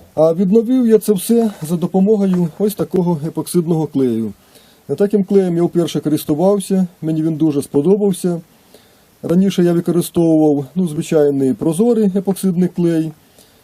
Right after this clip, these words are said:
Е, це ось так іде у двох, е, тюбиках. Е, в одному тюбику, е, біла смола, і в іншому чорного кольору це затверджувач. Е, швидко,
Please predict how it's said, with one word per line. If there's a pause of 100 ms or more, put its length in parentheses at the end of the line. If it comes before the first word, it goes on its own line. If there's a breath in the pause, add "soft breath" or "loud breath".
(120)
Е,
це
ось
так
іде (440)
у
двох,
е,
тюбиках.
Е, (420)
в
одному
тюбику, (760)
е, (180)
біла
смола, (680 soft breath)
і
в
іншому
чорного
кольору
це
затверджувач. (760 soft breath)
Е,
швидко,